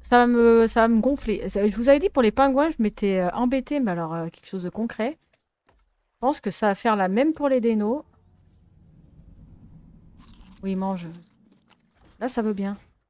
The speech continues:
Et là, ça veut bien alors qu'il n'y a rien pour poser au sol, hein, c'est super. Euh,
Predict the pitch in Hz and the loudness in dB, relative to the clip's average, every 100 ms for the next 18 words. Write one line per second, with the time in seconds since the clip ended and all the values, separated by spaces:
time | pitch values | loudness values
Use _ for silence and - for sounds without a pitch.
0 | _ _ _ _ _ _ _ _ _ _ | _ _ _ _ _ _ _ _ _ _
1 | _ _ _ _ _ _ _ _ _ _ | _ _ _ _ _ _ _ _ _ _
2 | - - 220 339 330 262 247 349 320 226 | -20 -4 6 6 8 6 6 8 8 6
3 | 233 214 247 320 320 - 302 285 285 247 | 4 2 4 0 -2 -2 0 0 0 0
4 | 196 180 185 190 - 196 262 - _ _ | 0 0 -4 -8 -8 -4 -4 -4 _ _
5 | _ _ _ _ _ _ _ - 226 220 | _ _ _ _ _ _ _ -6 0 2
6 | 220 214 214 214 | 4 4 4 4